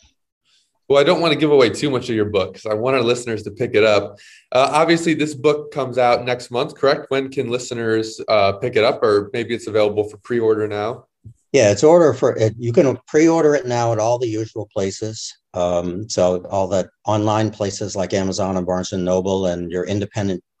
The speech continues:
Speaker 2: independent stores. Um, I'm going to be on, uh, the Abraham Lincoln Bookshop in, on September first, the day the book comes out. Uh, you can get it from pre-order from them,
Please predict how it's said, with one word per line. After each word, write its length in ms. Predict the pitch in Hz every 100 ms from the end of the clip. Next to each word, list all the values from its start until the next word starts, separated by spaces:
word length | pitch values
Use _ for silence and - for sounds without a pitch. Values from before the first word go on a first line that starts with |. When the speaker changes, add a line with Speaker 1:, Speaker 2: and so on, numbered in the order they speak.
| _ _ _ _ 110
Speaker 2:
independent 500 | 113 123 117 113 95
stores. 600 | - 113 110 110 - - _ _ - _ _
Um, 420 | 92 90 87 90 - _
I'm 220 | 98 139 175
going 260 | 139 123
to 380 | 120 113 107 101 - _ _ _ _ -
be 180 | 92
on, 440 | 95 98 98 95 92
uh, 260 | 90 87
the 160 | 87 90
Abraham 340 | 92 95 98
Lincoln 240 | 92 92 85
Bookshop 520 | 92 - 101 92 90 _ -
in, 420 | 90 87 82 82
on 280 | 82 85 85
September 440 | 85 - - 90 82
first, 400 | - 92 113 -
the 100 | -
day 320 | 90 92 - _ _
the 60 | 82
book 180 | 92 -
comes 280 | 107 92 92
out. 300 | 92 98 - _ - _ -
Uh, 340 | 85 82 82 85
you 140 | 101 87
can 160 | 85
get 180 | 85 87
it 80 | 82
from 340 | 85 82 85 -
pre-order 480 | 95 92 95 87
from 220 | 85 92 87
them, 440 | 104 104 98 95